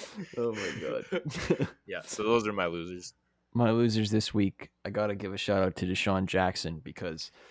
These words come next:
Speaker 1: he's agreeing to sit out games with the Rams. He sat out today because they're, quote, "mutually agreeing to pursue a trade." Bro, like, if, if you're not <laughs> happy on the Rams, like, <laughs> like,
Speaker 2: <laughs>
Speaker 1: bro, you never done anything in your life, have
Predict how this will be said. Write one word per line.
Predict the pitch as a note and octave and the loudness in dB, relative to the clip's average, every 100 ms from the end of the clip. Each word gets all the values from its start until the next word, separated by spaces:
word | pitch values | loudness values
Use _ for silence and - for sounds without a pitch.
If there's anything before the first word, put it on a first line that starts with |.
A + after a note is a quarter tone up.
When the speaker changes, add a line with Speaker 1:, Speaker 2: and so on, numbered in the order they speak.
| - | -14
Speaker 1:
he's | - G#2+ | -2 -2
agreeing | G2 A2+ B2+ | 2 4 6
to | A#2+ | 6
sit | - A#2 | 4 4
out | G#2+ F#2+ | 4 4
games | G#2 G2 F#2+ - | 2 2 0 -6
with | G2 | -6
the | F#2+ | -2
Rams. | F2+ E2 G2 | -2 -2 -2
He | G2+ | 2
sat | - G2 | 6 6
out | G2 | 4
today | - F#2 F#2 F#2 - - | 2 0 0 0 -8 -12
because | F2+ - G2+ | -6 -2 -2
they're, | F#2 F#2 | -4 -8
quote, | - G#2+ - _ _ | -2 -2 -2 _ _
"mutually | - A#2 B2 - A2+ G#2+ G2+ | -2 0 0 0 2 2 0
agreeing | G#2+ G2+ G#2+ A2 G#2+ | -4 -2 2 2 0
to | G2+ | -4
pursue | - F#2 - G#2+ | -4 -4 4 6
a | F#2 | 6
trade." | - F#2+ G#2 G2 _ _ _ _ _ _ _ _ | 4 6 6 4 _ _ _ _ _ _ _ _
Bro, | C3+ | 0
like, | A2 G#2 | 2 2
if, | - - - | -2 -10 -8
if | A#2 A#2 | -4 0
you're | D3 | 2
not | A#3+ | 4
<laughs> | |
happy | F#3+ F3+ - A#3 | 4 2 2 2
on | F3 C3+ | 4 2
the | |
Rams, | G#2+ G#2 A2+ C#3+ D3 - | 2 2 4 4 4 0
like, | D3 - - - | -4 -6 -12 -8
<laughs> | - - - C3+ | -6 -6 2 8
like, | - - F#3 C3 - | 8 6 2 -2 -4
Speaker 2:
<laughs> | - - - | -10 -10 -2
Speaker 1:
bro, | D3 C#3+ | 2 6
you | B2 D#3+ | 6 8
never | E3+ F3 | 8 8
done | B2+ A#2 | 6 4
anything | - D#3 G3+ F#3 F3+ | 2 4 4 6 6
in | D#3+ | 6
your | C#3+ | 6
life, | B2 B2 B2 - _ | 6 6 4 -2 _
have | - A#2+ | 2 2